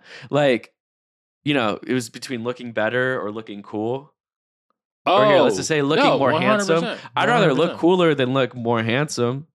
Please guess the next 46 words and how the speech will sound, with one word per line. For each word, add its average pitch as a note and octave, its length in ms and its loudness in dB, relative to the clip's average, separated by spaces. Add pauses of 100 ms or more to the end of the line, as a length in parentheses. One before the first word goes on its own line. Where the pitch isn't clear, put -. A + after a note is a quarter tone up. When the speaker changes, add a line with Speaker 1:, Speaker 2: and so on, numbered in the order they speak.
(120)
Speaker 2:
Yeah. A2 320 -4 (280)
I'd F#3 120 2
rather B3+ 200 2
Speaker 1:
You D#3 60 4
know D#3 80 4
Speaker 2:
look, F3 100 4
Speaker 1:
what C#3+ 100 -2
I C3+ 80 0
mean? C#3+ 220 0
Speaker 2:
I'd F3+ 80 2
rather F#3+ 200 2
think D#3 200 -6
that B2+ 140 0
I'm C3 160 -2
cooler C#3+ 360 4
and A#2 140 0
I'm, A#2 100 -2
like, G#2+ 220 -4
with A2+ 160 -4
myself A#2 420 -2
twenty-four B2+ 400 -4
seven C3+ 380 0
than, A2 160 -4
like, G2 240 -6
think A#2 180 -8
that G#2 120 -2
I'm A2+ 160 -2
handsome B2 400 -4
when G#2 100 -4
I F#2 200 -6
step - 360 -4
out A2 360 0 (360)
for A#2 80 -10
those A2+ 180 2
Speaker 1:
Yeah. A2 380 2
Speaker 2:
two, C3 160 -4
three A2+ 180 -2
hours A#2 300 0
out B2 80 -2
of A#2+ 80 -4
the A#2+ 120 -4
day. A#2 260 -6
Like, G2+ 160 -8
I'd G#2 100 -4
rather F#2+ 240 -8
be F#2+ 300 -18